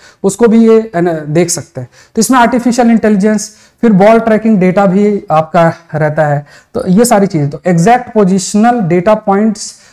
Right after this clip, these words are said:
अ, इस्तेमाल, फिर थ्री D animation भी रहता है। जैसे अगर आप image देखोगे ना, तो ये पूरा का पूरा थ्री डी image बन जाती है। सारा data कि ये इस position में है, camera ने उसको ऐसे बताया,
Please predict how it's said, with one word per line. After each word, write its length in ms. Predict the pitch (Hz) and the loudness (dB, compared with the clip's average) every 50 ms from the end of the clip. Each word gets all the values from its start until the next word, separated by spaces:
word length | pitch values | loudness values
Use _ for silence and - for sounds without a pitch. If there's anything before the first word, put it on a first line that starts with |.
| _ _ - - | _ _ -10 -6
अ, 60 | 160 | -4
इस्तेमाल, 460 | 160 165 165 - 202 196 196 202 208 | -4 -4 -4 -2 -2 0 2 2 0
फिर 220 | 202 214 220 208 | 0 0 -2 -2
थ्री 400 | 190 - _ _ _ - 202 208 | -2 -6 _ _ _ -2 0 2
D 160 | 185 208 226 214 | 2 4 2 2
animation 580 | 202 202 196 196 202 196 - 220 208 208 208 | 2 2 0 0 -2 -2 -2 -2 -2 -2 -4
भी 340 | 202 208 - 165 165 196 202 | -4 -6 -6 -2 -2 0 0
रहता 220 | 190 175 156 - | 0 -2 -4 -4
है। 60 | 165 160 | -4 -4
जैसे 320 | 180 175 - 202 196 202 - _ _ _ - - | -4 -2 -4 -4 -4 -6 -14 _ _ _ -6 -4
अगर 180 | 165 185 196 | 0 2 2
आप 140 | 196 196 196 | 2 2 2
image 240 | 190 185 190 190 180 | 0 0 2 0 0
देखोगे 320 | 165 185 180 180 175 190 | 0 -2 -2 -4 -4 -4
ना, 100 | 214 233 | -2 -2
तो 100 | 214 226 | 0 0
ये 60 | 226 | -2
पूरा 240 | 214 220 214 220 233 | -2 0 0 0 0
का 100 | 226 220 | 0 -2
पूरा 360 | 214 - 202 190 214 247 - - _ _ _ _ _ | -2 -2 0 0 0 0 -2 -8 _ _ _ _ _
थ्री 140 | - 196 226 | 0 2 2
डी 100 | 208 240 | 4 4
image 220 | 240 226 214 202 185 | 4 2 2 2 0
बन 180 | 165 165 147 | 0 -2 -2
जाती 100 | 135 127 | -4 -8
है। 80 | - - | -8 -4
सारा 240 | - 202 214 226 226 | -2 0 2 2 2
data 300 | 190 202 202 196 214 202 | 2 0 0 0 -2 -2
कि 120 | 196 202 | -2 -2
ये 120 | 196 196 | -2 -2
इस 100 | 196 - | -2 -2
position 380 | - - 185 185 185 180 196 190 | -4 -6 -4 -4 -4 -4 -6 -6
में 140 | 190 190 190 | -4 -4 -4
है, 60 | 190 | -4
camera 340 | 190 190 175 180 185 185 190 | -4 -4 -4 -4 -2 -2 -2
ने 100 | 185 185 | -2 -4
उसको 240 | 175 - - 180 180 | -6 -6 -8 -8 -8
ऐसे 220 | 180 170 - 180 | -8 -8 -8 -6
बताया, 340 | 180 175 170 170 175 185 | -6 -4 -2 -2 -4 -4